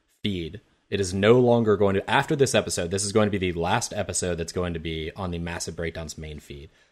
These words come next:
Uh, we'll kinda leave it there as an announcement to people who are listening.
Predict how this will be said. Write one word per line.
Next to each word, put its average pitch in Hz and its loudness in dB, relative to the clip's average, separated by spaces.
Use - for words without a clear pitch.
Uh, 82 0
we'll 87 -2
kinda 101 0
leave 92 0
it 90 -4
there 90 0
as 87 -4
an 87 -4
announcement 87 -4
to 85 -8
people 85 -8
who 87 -8
are 82 -6
listening. 92 -2